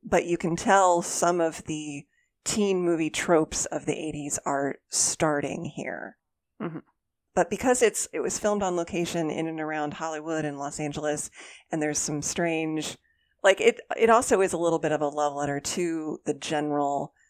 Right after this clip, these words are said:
Speaker 1: L A area of a certain time. So it's a little bit of a time capsule in that regard. And it's just, I don't know, it's, oh, I'm reading here that the budget was three hundred fifty thousand dollars.
Speaker 2: <laughs>
Speaker 1: So this was made for nothing.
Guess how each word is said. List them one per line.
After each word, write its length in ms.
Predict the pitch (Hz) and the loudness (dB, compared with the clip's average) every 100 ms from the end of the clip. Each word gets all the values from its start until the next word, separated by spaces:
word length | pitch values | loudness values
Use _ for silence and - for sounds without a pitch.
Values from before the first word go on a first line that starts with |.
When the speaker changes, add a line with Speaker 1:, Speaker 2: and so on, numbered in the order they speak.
| _ _ _ _ | _ _ _ _
Speaker 1:
L 200 | 175 147 | -2 0
A 300 | 147 143 143 | 0 -2 -6
area 640 | 170 156 151 123 117 151 - _ _ - | -2 0 0 -2 -8 -10 -14 _ _ 2
of 160 | 175 | 2
a 80 | 170 | 2
certain 380 | 165 165 - 143 | 0 0 0 -4
time. 400 | - 147 135 143 | -4 -6 -4 -4
So 160 | 135 151 | -2 0
it's 140 | - | 0
a 40 | |
little 180 | 147 160 | -2 0
bit 140 | 180 170 | 2 2
of 80 | |
a 60 | 151 | 0
time 340 | - 151 147 | -2 -2 -2
capsule 440 | 147 143 - - 143 | -2 -6 -6 -6 -4
in 100 | 143 | -2
that 180 | 139 - | -2 -2
regard. 480 | 143 135 135 135 - _ _ _ _ _ | -2 -2 0 -4 -6 _ _ _ _ _
And 140 | 170 180 | -4 -2
it's 160 | 190 | 0
just, 240 | 214 214 - | -2 -2 -2
I 100 | 190 | 0
don't 80 | 247 | 4
know, 300 | 226 156 - | 6 6 4
it's, 300 | - - - _ _ _ _ - - | -2 -4 -6 _ _ _ _ -4 2
oh, 180 | 180 156 | 8 8
I'm 260 | 120 156 - | 8 4 2
reading 300 | 190 196 190 | 0 0 0
here 200 | 208 165 | 2 2
that 100 | 151 | 0
the 80 | 151 | -2
budget 360 | 151 151 156 | 2 4 4
was 200 | 156 139 | -2 -4
three 220 | - 160 165 | -4 -4 -2
hundred 260 | 165 151 | 0 -2
fifty 260 | 147 - 156 | -4 -6 -4
thousand 380 | - - - 160 | -2 -2 0 0
dollars. 600 | - - 190 - 294 - 185 233 | 0 -2 0 6 6 6 0 2
Speaker 2:
<laughs> 260 | 208 240 - | 0 -2 -4
Speaker 1:
So 460 | - 196 175 160 127 | 2 6 8 6 4
this 180 | 180 | 0
was 220 | 233 208 190 | 0 0 4
made 320 | 180 175 147 | 4 4 2
for 120 | 165 | 0
nothing. 720 | 156 151 151 156 151 131 151 | 2 2 0 -2 -4 -4 -10